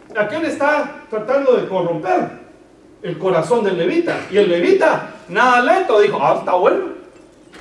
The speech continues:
Yo voy a ser tu sacerdote privado". Pero bueno, terminó mal el tipo. Ahora, aparecen los de la tribu de Dan. Y la tribu de Dan no le han entregado territorio. Empiezan a,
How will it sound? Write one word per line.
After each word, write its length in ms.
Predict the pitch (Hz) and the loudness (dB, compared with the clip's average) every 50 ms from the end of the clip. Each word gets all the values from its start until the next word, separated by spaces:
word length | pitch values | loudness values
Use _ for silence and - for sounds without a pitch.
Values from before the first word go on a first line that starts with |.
| - - | -6 -2
Yo 80 | 180 | 0
voy 120 | 190 214 214 | 2 4 2
a 60 | 202 | 2
ser 140 | 208 - - | 0 -2 -8
tu 100 | 208 180 | -6 -4
sacerdote 540 | 190 170 147 165 151 143 175 202 - 196 180 | -2 -2 -2 -2 -2 -2 -2 -2 -2 -4 -6
privado". 440 | - - 139 143 202 285 302 311 - - - - - - - - - | -8 -8 -6 -4 -2 -2 -2 -2 -6 -10 -16 -20 -20 -20 -20 -14 -8
Pero 160 | 165 165 165 170 | -4 -2 -2 0
bueno, 220 | - 185 - - - - - - | 0 0 -2 -2 -6 -10 -10 -8
terminó 340 | 208 190 156 151 170 190 202 | -6 -6 -4 -4 -4 -2 -2
mal 220 | 208 226 226 214 170 | 0 0 0 0 -2
el 160 | 147 135 - | -4 -6 -8
tipo. 160 | - - - - - - - - - - - - - - - - - | -12 -14 -14 -16 -20 -20 -20 -20 -20 -20 -20 -20 -20 -20 -20 -14 -6
Ahora, 340 | 175 - 175 - - - - - | -4 -2 -2 -2 -4 -8 -14 -18
aparecen 440 | - - - 156 147 160 - 277 262 | -18 -16 -12 -10 -8 -8 -8 -8 -8
los 180 | 226 185 - - | -8 -8 -8 -8
de 60 | - | -10
la 80 | 131 - | -10 -12
tribu 280 | - 160 156 143 143 | -12 -12 -10 -8 -8
de 100 | 139 135 | -8 -6
Dan. 420 | 131 254 311 311 - - - - - - - - - - - - - - - | -4 -4 -2 -2 -4 -4 -8 -12 -16 -20 -20 -20 -20 -20 -20 -20 -20 -20 -12
Y 60 | 131 | -10
la 100 | 131 - | -10 -8
tribu 180 | 165 208 226 | -6 -4 -2
de 60 | 220 196 | 0 0
Dan 280 | 196 214 226 285 294 | 0 0 -2 -4 -6
no 120 | - - 311 | -2 0 0
le 100 | 311 277 | 0 0
han 60 | 247 | -2
entregado 360 | 214 202 196 190 180 180 180 | -6 -8 -6 -6 -4 -4 -4
territorio. 680 | 180 165 151 151 151 - - 175 170 175 185 180 185 - - - - - - - - - | -6 -8 -8 -10 -6 -4 -4 -2 -2 -4 -6 -8 -10 -12 -18 -20 -20 -20 -20 -20 -20 -18
Empiezan 420 | 139 135 - 208 214 220 247 233 | -16 -10 -6 -4 -4 -2 -4 -4
a, 120 | 220 190 | -4 -2